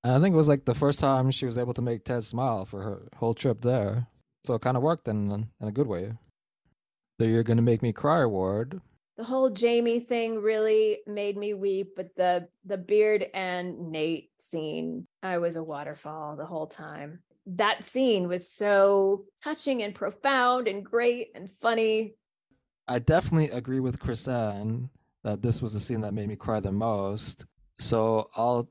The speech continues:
Speaker 1: highlight another one. The first one that made me cry was when Jamie got the ovation from the Man City fans, because clearly throughout the match, they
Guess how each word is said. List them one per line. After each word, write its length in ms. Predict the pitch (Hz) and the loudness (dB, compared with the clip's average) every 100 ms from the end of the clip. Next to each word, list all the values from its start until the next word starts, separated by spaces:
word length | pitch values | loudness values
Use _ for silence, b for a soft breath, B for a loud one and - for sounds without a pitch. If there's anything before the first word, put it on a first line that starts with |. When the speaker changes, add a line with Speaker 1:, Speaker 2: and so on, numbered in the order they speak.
| - | -4
Speaker 1:
highlight 320 | 147 143 147 | 2 4 4
another 300 | 151 185 127 | 2 2 0
one. 380 | 98 87 87 104 _ _ _ _ _ - | -2 -4 -6 -10 _ _ _ _ _ -6
The 60 | |
first 240 | - 214 214 | -2 -2 0
one 120 | 131 | 0
that 40 | 117 | 2
made 160 | 117 | 0
me 80 | 113 | -2
cry 320 | 110 117 110 | -4 -2 0
was 320 | 107 110 107 | 0 -4 -4
when 460 | 110 104 107 104 110 _ 113 | -6 -4 -2 -4 -6 _ -4
Jamie 340 | 117 156 160 | 0 2 2
got 440 | 131 123 123 117 - | 2 4 4 0 0
the 100 | 120 | 0
ovation 480 | 117 151 143 120 | 2 2 0 -4
from 180 | 110 120 | -6 -6
the 60 | 107 | -4
Man 220 | 117 113 | -4 -4
City 260 | 107 139 120 | -2 -2 -2
fans, 600 | 113 98 92 90 - - _ _ _ _ - | -4 -6 -6 -8 -10 -14 _ _ _ _ -4
because 520 | 113 113 104 101 - _ | 0 2 0 -2 -6 _
clearly 320 | - 175 165 | 2 4 6
throughout 240 | 147 135 123 | 4 2 2
the 80 | 113 | 0
match, 440 | 107 104 107 - | 0 -2 -6 -6
they 360 | 98 95 90 | -4 -4 -6